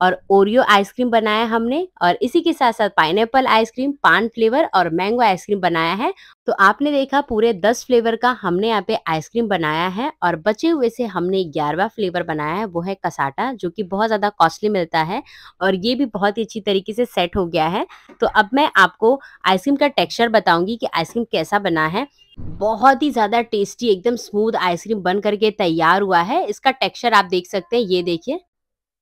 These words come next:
बहुत ही अच्छी तरीके से एकदम बाजार वाली जैसी आइसक्रीम होती है ना, वैसे बन करके तैयार हुई है।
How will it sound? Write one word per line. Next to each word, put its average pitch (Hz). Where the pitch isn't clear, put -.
बहुत 220
ही 285
अच्छी 247
तरीके 208
से 247
एकदम 240
बाजार 180
वाली 202
जैसी 202
आइसक्रीम 165
होती 208
है 294
ना, 311
वैसे 160
बन 175
करके 190
तैयार 160
हुई 185
है। 180